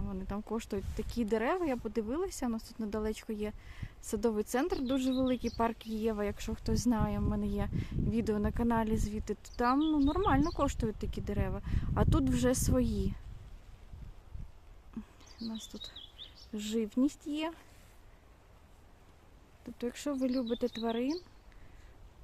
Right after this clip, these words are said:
будь ласочка, це саме те, що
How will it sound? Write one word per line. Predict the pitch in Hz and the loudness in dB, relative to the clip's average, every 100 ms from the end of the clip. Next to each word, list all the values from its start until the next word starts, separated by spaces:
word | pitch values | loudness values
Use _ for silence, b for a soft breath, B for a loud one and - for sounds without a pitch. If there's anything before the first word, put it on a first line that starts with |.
| - - - - - - | -16 -16 -18 -18 -16 -10
будь | 220 214 | -6 -4
ласочка, | 226 220 - - - 202 B B B B B B B - - - - - - - - - - | -2 -2 -4 -8 -12 -12 B B B B B B B -20 -20 -20 -18 -20 -20 -20 -20 -18 -14
це | 226 | -10
саме | - 240 233 214 - | -6 -4 -4 -4 -6
те, | 262 311 - | -4 -4 -6
що | - - 208 | -12 -10 -8